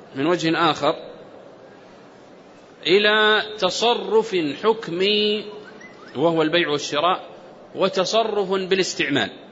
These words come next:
وتصرف بالاستعمال. التصرف الحكمي عرفنا، البيع والشراء عرفنا حكمه. التصرف بالاستعمال على نوعين: استعمال لأجل، لأجل تجربة المبيع، واستعمال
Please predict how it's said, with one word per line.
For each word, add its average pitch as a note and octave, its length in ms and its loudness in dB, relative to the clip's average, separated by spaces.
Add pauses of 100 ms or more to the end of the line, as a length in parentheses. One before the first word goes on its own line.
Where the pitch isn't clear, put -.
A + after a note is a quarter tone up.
(100)
وتصرف D#3 480 -2 (300)
بالاستعمال. B2+ 520 -4 (520)
التصرف A3 440 0
الحكمي A3 320 -2
عرفنا، D3 360 2
البيع C#3+ 200 0
والشراء D#3 260 0
عرفنا D3 320 0
حكمه. G#2+ 340 -12 (480)
التصرف A3 1040 0 (400)
بالاستعمال E3 920 -2 (360)
على F#3 260 2
نوعين: B2+ 380 0 (720)
استعمال G3+ 1040 0
لأجل، G3+ 540 0 (120)
لأجل F3+ 520 0
تجربة F3 720 0
المبيع، G#3 760 -2 (100)
واستعمال F#3+ 1040 -2